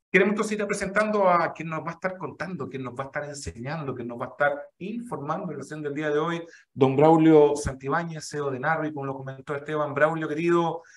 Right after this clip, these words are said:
te mando un gran abrazo, gracias por estar ahí, gracias por tu tiempo, gracias por abordar este tema que es sumamente importante y transversal,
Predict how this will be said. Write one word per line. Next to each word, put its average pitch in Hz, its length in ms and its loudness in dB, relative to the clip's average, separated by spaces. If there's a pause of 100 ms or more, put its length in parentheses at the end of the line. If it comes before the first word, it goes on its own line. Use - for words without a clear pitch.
(140)
te 139 100 -2
mando 147 240 -2
un 143 80 -4
gran 147 160 4
abrazo, 151 420 0
gracias 147 480 -2
por 135 180 -4
estar 143 280 -4
ahí, 143 260 -2
gracias 147 400 -8
por 139 180 -4
tu 127 120 -4
tiempo, 175 600 -4 (400)
gracias 190 520 2
por 175 160 0
abordar 151 340 0
este 175 140 -8
tema 160 240 -12
que - 100 -14
es - 160 -10
sumamente 165 600 -8
importante - 560 -14
y - 20 -12
transversal, 139 640 -6